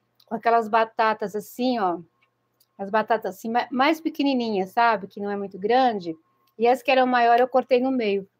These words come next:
Meu Deus, ficou lindo, lindo, lindo o prato. Um sabor.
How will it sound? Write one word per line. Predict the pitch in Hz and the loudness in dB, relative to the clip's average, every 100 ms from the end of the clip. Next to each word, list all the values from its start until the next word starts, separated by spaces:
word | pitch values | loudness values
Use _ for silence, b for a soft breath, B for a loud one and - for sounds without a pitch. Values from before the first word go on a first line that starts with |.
| _ | _
Meu | 202 269 294 | 0 2 2
Deus, | 233 226 | 0 -4
ficou | 254 - 269 | -8 0 0
lindo, | 277 262 262 294 320 311 | 2 0 0 4 4 4
lindo, | 285 262 285 269 | 0 0 0 -2
lindo | 240 240 254 | -4 -8 -10
o | |
prato. | - 202 185 - 190 _ _ _ _ | -4 -2 -2 -6 _ _ _ _ _
Um | 294 320 | -2 -2
sabor. | 320 - 247 196 196 226 202 | 0 0 0 0 -2 0 -2